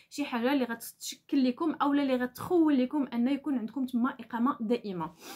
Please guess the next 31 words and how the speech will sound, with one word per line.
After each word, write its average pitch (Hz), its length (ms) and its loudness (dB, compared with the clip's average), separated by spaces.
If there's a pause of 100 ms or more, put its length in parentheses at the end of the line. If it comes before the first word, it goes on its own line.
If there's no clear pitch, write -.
(1080)
فغير 262 520 4
باش 349 160 2
تحط - 380 -6
رجليك 285 320 0
اولا 233 220 0
غير 277 140 4
باش 269 200 0
تمشي 262 220 -2
لتما، 254 440 0
فكنصحكم 277 640 -2
بعقود 240 380 -2
عمل 233 360 2 (300)
مؤقته. 233 800 0 (180)
اما 311 180 8
تمشيو 302 320 0
في 269 60 -6
المجال 269 320 2
الفلاحه 302 640 -2
كيكون 240 340 -4 (220)
اكثر 294 520 -2 (340)
عليه 226 300 0
الطلب 240 360 -2
اكثر، 320 420 -4 (220)
وزائد 269 380 0
انهم 277 480 0 (180)
<clears throat> 269 200 -2
ما 254 120 4
كيكونش 302 380 -2
عليهم 254 400 4
شروط 277 380 -6
كبيره، 226 500 0